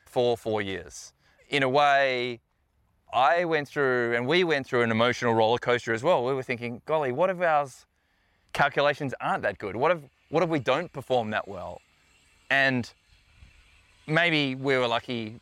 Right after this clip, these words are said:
but the fact is we, we did pretty well and we actually produced very little carbon, and we can talk about that in a minute. But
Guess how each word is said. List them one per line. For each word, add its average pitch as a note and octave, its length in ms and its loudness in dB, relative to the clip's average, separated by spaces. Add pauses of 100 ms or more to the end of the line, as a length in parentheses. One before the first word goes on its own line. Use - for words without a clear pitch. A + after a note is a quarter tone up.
but A2+ 240 -2
the A#2+ 100 0
fact - 440 0
is C3 160 0
we, C3 140 0
we C#3 100 0
did D3+ 220 0 (260)
pretty C#3+ 220 2
well C3 320 4
and A2+ 340 -2
we B2+ 160 0
actually B2+ 220 -2
produced A2 300 -10
very C3+ 340 -2
little A#2 260 -2
carbon, G2+ 380 -2
and G2 60 -10
we G#2+ 60 -8
can A#2 120 -4
talk B2 180 -2
about A2 160 -4
that G#2 160 -8
in G#2 80 -12
a - 20 -10
minute. G#2 240 -10
But - 140 2